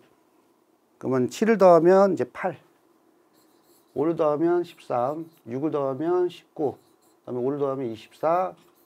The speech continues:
그다음에 팔을 더하면 삼십이, 팔을 더하면 사십, 그다음에 십육을 더하면 오십육, 그다음에 십일을 더하면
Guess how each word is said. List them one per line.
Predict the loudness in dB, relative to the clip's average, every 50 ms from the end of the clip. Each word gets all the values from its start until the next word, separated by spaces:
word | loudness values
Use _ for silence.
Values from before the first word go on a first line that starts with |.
| _ _ _ _ _ _ _ _ _ _ _ _ _ _
그다음에 | _ -10 -10 -10 -8
팔을 | -6 -2 -2 0 0
더하면 | 2 0 0 0 0 0 2 2 2 2 0
삼십이, | -2 -6 -10 -10 -10 -12 -14 -12 -10 -10 -8 -8 -8 -8 -8 -10 -12 -14 _ _ _ _ _ _ _ _ _ _ _ _ _ _ _ _ _
팔을 | -10 -6 -6 -4 -2
더하면 | 0 0 0 0 0 2 2 2 2 0 -4 -12 _ _ _ _ _ _ _ _ _ _ _
사십, | -14 -12 -12 -12 -12 -14 -14 -12 -8 -6 -6 -6 -6 -8 -10 -12 -18 _ _ _ _
그다음에 | -20 -14 -12 -10 -8 -6 -4 -2 -2 -2 -2 -4 -10 _ _ _ _ _ _
십육을 | -12 -8 -4 -2 -2 0 0 0 0
더하면 | 2 0 0 0 0 0 0 0 0 0 -2 -4 -10 -18 _ _ _ _ _ _ _ _ -12
오십육, | -12 -12 -10 -10 -8 -8 -4 -2 0 0 0 -2 -4 -8 _ _ _ _ _ _ _ _ _
그다음에 | _ -12 -12 -12
십일을 | -12 -12 -12 -10 -6 -6 -4 -4
더하면 | -2 -2 -2 -2 -2 0 2 4 4 4 2 0